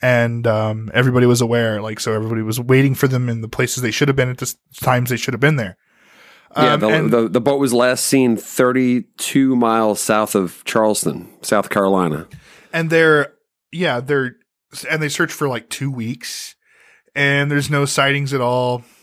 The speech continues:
Speaker 1: Um, but a lot of people did see them along their route, route, and if, and, and it makes sense now that they, they remember it, because I didn't know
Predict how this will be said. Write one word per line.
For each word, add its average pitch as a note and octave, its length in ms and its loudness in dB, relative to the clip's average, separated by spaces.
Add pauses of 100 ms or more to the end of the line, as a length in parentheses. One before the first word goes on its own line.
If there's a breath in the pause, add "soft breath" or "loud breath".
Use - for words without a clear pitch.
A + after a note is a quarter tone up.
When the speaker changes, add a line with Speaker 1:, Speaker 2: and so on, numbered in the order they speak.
(720 soft breath)
Speaker 1:
Um, C#3+ 380 -2
but E3 120 0
a E3 60 0
lot A3+ 140 2
of A#3+ 40 -2
people D4 200 0
did G#3 180 -4
see C#4+ 200 2
them D#3+ 360 2
along D3+ 360 2
their C#3 180 2
route, C3 340 0 (240)
route, D3 560 -6 (360 loud breath)
and F#3 160 4
if, E3+ 200 -4
and, F#3+ 260 0
and F#3 120 2
it F#3 40 2
makes G#3 200 0
sense C4 280 -2
now F3+ 240 0
that F3 140 -4
they, F3 160 0 (160)
they D#3+ 140 2
remember D#3+ 440 2
it, - 140 -4
because C#3+ 260 -2
I D3+ 120 -4
didn't F#3 200 -4
know E3+ 380 0